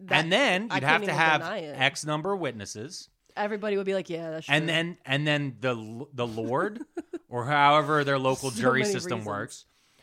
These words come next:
Speaker 2: would then have to sit there and go, "Okay, well, the guy who accused Missus Pearlmania,
Speaker 1: Mm-hmm.
Speaker 2: he's a bigger dick than her, so I'm not gonna listen."
Speaker 1: Wow.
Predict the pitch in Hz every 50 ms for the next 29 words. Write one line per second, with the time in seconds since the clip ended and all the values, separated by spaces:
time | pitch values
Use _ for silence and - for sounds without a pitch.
0 | _ _ _ _ _ - 113 107 123 147 147 117 139 135 135 139 143 147 143 139
1 | - - 135 123 - - 135 131 127 120 110 120 123 120 127 127 - - 117 110
2 | 104 110 104 113 110 - 120 120 120 123 127 127 135 131 127 123 117 - - 123
3 | 117 113 107 113 117 113 117 113 113 - 123 117 110 110 110 110 117 120 127 135
4 | 139 143 143 139 - _ _ - 180 208 208 180 160 156 170 185 131 117 107 104
5 | 98 113 113 95 107 104 98 107 104 - - - - 90 85 90 85 80 - -
6 | 98 98 101 98 95 98 92 90 87 87 82 - - - _ _ _ - 185 190
7 | 185 180 165 160 151 151 156